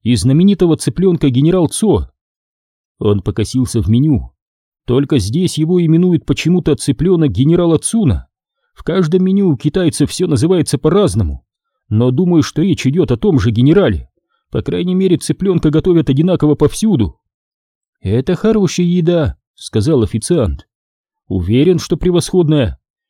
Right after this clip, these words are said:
И подайте на гарнир коричневый рис, если он у вас есть".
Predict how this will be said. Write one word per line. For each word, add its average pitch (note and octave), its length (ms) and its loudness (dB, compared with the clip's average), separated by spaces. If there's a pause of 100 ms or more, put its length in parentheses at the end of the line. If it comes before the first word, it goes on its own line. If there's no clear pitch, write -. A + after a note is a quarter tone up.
(140)
И C#3 200 0
подайте D3+ 460 0
на B2+ 100 0
гарнир C#3 480 2
коричневый D#3+ 560 0
рис, G3+ 360 -2 (240)
если A#2 280 0
он C#3 160 2
у C#3+ 40 2
вас C#3 180 -2
есть". G3 420 -2